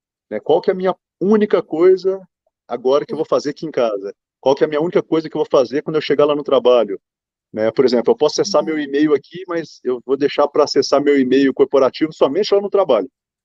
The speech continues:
Speaker 1: Aí, chegando lá, minha única coisa vai ser, nos primeiros trinta minutos, responder e-mail.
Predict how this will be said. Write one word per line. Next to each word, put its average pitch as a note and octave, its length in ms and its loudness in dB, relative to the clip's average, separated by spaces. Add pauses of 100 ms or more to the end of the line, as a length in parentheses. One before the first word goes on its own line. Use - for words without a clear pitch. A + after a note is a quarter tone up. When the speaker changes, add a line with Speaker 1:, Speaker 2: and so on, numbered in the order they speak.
(140)
Speaker 1:
Aí, G#2+ 120 -4
chegando D3 300 2
lá, E3 260 2
minha F#3 160 -4
única G3+ 220 -2
coisa F3+ 260 2
vai F3 120 -4
ser, F3+ 360 -4
nos E3+ 140 -16
primeiros E3+ 480 -12 (840)
trinta G3+ 240 2
minutos, F#3+ 360 2
responder F3+ 400 0
e-mail. C3 320 -4